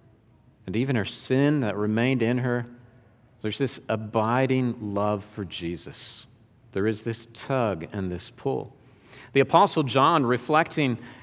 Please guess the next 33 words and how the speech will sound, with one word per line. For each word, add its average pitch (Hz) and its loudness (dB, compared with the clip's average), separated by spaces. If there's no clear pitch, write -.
years 151 8
later 143 6
on 101 2
this, - -6
because 110 0
he's 190 -2
in 151 4
the 131 4
midst 135 2
of 117 0
this 127 0
as 110 -4
well, 135 4
he's 117 0
running 127 2
to - -6
the 113 0
tomb 143 -2
with 123 0
Peter, 160 2
uh, 113 0
reflected 165 4
on 147 6
this 151 2
in 147 4
his 131 0
first 170 -2
epistle, 147 -2
First 156 -2
John 139 0
four, 151 4
verse 123 -2
nineteen. 135 0